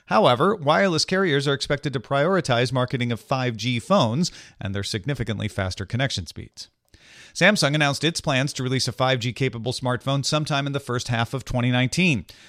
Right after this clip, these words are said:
Verizon and Samsung will show a proof of concept Samsung five G phone at Qualcomm's Snapdragon Technology Summit this week using the X fifty five G modem. Samsung also makes its own five G modem, the Exynos fifty-one hundred.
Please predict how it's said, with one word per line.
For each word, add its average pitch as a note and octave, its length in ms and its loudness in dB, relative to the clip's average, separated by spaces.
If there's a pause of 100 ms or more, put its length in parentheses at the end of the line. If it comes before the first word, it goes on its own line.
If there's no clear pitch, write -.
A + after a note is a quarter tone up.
(180)
Verizon B2+ 360 4
and A2 100 -4
Samsung D3 400 -2
will C3 80 -2
show C3 200 0
a B2 40 -2
proof G#3 280 -6
of A#2 100 -10
concept F#3+ 720 0
Samsung B2 640 0
five A2+ 260 2
G A2 160 -2
phone A2 380 -2 (280)
at - 160 -6
Qualcomm's B2 640 0
Snapdragon C#3 540 -2
Technology D3 560 -4
Summit G#2+ 320 -2
this G#2+ 180 -4
week G#2 260 -6 (280)
using G#2 300 -6
the A2 200 -4
X - 240 0
fifty C3+ 540 0
five B2+ 360 0
G B2+ 180 0
modem. C#3+ 360 4 (420)
Samsung G#2+ 320 -6
also G#2 220 -2
makes F#2 220 -8
its F#2+ 100 -8
own D3+ 220 2
five F#2 180 -8
G F#2+ 160 -10
modem, F#2+ 280 -6
the G#2+ 100 -2
Exynos G2+ 360 -6
fifty-one A2 440 -4
hundred. A#2 300 0